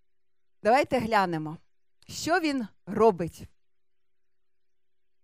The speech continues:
Ви знаєте, оце той стан, який, я вірю, що до багатьох з нас приходить. Коли ти вже навчився воювати,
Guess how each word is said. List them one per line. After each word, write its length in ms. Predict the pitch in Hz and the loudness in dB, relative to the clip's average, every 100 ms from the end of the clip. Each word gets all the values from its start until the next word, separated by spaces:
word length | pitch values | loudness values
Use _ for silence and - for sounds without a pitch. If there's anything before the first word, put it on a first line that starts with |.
| _ _ _ _ - | _ _ _ _ 0
Ви 120 | 247 | 0
знаєте, 440 | 262 370 381 269 | 4 4 4 2
оце 340 | 240 254 392 403 | 2 2 2 -2
той 220 | 302 269 | -2 -4
стан, 560 | - - 381 494 403 - _ _ _ _ _ _ _ _ _ _ _ _ _ _ _ | -6 4 6 6 -2 -14 _ _ _ _ _ _ _ _ _ _ _ _ _ _ _
який, 640 | 214 254 - 392 415 415 - _ _ _ | -2 -2 2 6 6 4 -6 _ _ _
я 200 | 208 240 | 0 2
вірю, 380 | 240 294 415 294 | 2 2 4 2
що 320 | - 262 240 | -2 -2 -2
до 180 | 220 220 | 0 2
багатьох 500 | 240 269 285 427 381 | 4 2 2 -2 -4
з 100 | 269 | -4
нас 260 | 254 277 - | -4 -4 -6
приходить. 720 | - 254 220 196 165 160 - - _ _ _ _ _ _ _ _ | -8 -8 -4 -4 -6 -14 -20 -20 _ _ _ _ _ _ _ _
Коли 260 | 277 349 | 0 4
ти 140 | 440 339 | 2 2
вже 380 | 269 269 269 254 | 0 4 4 4
навчився 680 | 240 269 254 415 381 285 | 0 -2 0 -2 -2 -2
воювати, 720 | 233 233 214 247 302 - 269 | 2 0 4 6 6 0 -8